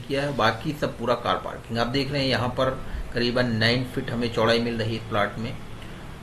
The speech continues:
ground floor में, और यहाँ पे हमें बारह फीट नौ inch और यहाँ total हमें अठारह feet ग्यारह inch की width मिल रही है। तो यहाँ पे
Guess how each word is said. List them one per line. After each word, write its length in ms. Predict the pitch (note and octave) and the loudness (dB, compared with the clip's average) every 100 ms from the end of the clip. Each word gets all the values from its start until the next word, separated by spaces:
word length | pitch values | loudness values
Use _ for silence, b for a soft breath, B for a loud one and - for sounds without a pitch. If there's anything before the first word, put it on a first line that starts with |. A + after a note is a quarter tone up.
| - - | -10 -2
ground 240 | A#2 A#2 | 2 2
floor 260 | A#2 A2+ A2 | 0 0 2
में, 260 | A2 A#2 - | 0 -2 0
और 320 | G#2+ A2 G#2+ | 4 6 4
यहाँ 360 | G2+ G#2+ C3 - | 2 0 -2 0
पे 140 | B2+ | 0
हमें 300 | A#2 A#2 A2+ | 2 2 2
बारह 260 | G2+ F#2+ A2 | 4 4 2
फीट 240 | - A2 | 0 -4
नौ 500 | - F#2 F#2 F#2+ G#2+ | -6 -6 -4 -2 -2
inch 360 | A#2 B2+ B2+ - - | -2 -2 -4 -6 -2
और 180 | A2+ A2+ | 2 4
यहाँ 220 | A2+ A#2+ | 4 0
total 440 | - G#2+ - A2 | 0 -2 0 0
हमें 240 | A2 A2 A#2 - B B B - - | 0 -2 -4 -8 B B B -6 -4
अठारह 480 | A#2 - - C3 D3 | -4 0 6 8 8
feet 200 | C#3+ C3 | 4 -2
ग्यारह 320 | A2 A2 A2 | 2 4 4
inch 220 | A2+ A2 | 2 0
की 180 | - C#3 | -4 -4
width 360 | A2+ A#2+ B2 - | -4 -4 -4 -6
मिल 160 | G#2 | -6
रही 180 | G#2 G2+ | -6 -8
है। 60 | B2+ | -8
तो 140 | A#2+ | -2
यहाँ 260 | A#2+ C3 | 0 0
पे 80 | D3 | 0